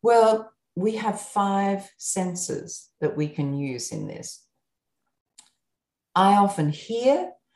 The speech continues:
I often see things, just words written in my imagination. I, you know, I just see the word. The same as if somebody said to you,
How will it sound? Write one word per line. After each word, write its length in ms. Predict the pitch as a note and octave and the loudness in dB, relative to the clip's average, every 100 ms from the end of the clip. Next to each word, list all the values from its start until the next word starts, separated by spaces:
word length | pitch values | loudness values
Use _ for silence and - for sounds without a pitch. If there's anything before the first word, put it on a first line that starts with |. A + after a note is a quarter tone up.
| _ _ _ - | _ _ _ 0
I 140 | E3 | 2
often 400 | D#3 D3+ - C3 | 2 0 -2 -6
see 460 | - - F#3 G#3 G#3+ | -4 0 2 2 -2
things, 540 | B3 B3 C#4 E4 - | -6 0 2 2 -2
just 320 | - E3+ - E3 | -4 -4 -4 -2
words 360 | E3 D#3 - | 0 0 -4
written 600 | C#3 C3+ C3+ B2+ B2 B2 - _ - _ D3+ | -8 -6 -4 -4 -6 -10 -18 _ -20 _ -2
in 220 | D#3 C#3+ | 0 2
my 200 | C3+ B2+ | -2 -4
imagination. 1000 | B2+ B2+ - B2+ B2+ D3 - B3 F4+ G4 - | -4 -6 -6 -6 -4 -4 -4 -4 -2 -4 -8
I, 540 | C3+ C3 B2+ B2+ B2+ - _ - | -10 -8 -6 -8 -12 -14 _ -12
you 160 | C#3 | -8
know, 220 | C#3 D#3+ - | -4 -4 -4
I 100 | C#3+ | -4
just 240 | - - | -4 -2
see 180 | - D#3 | 2 2
the 100 | D#3 | 0
word. 480 | C3 D#3+ F#3+ - - _ _ _ _ _ - | 2 2 2 -4 -10 _ _ _ _ _ 2
The 80 | |
same 340 | G3 G#3+ G3 G3 | 4 6 6 6
as 180 | F3 E3+ | 4 2
if 160 | E3 | 0
somebody 500 | - G3 F#3 E3+ D3+ | 0 2 4 4 2
said 380 | D3+ F3 D#3 - | -2 -2 -2 -4
to 120 | - | -6
you, 920 | D#3 D3+ D3+ D3 C#3+ C#3+ C#3+ C#3+ C3+ | -4 0 0 2 0 0 -2 -2 -2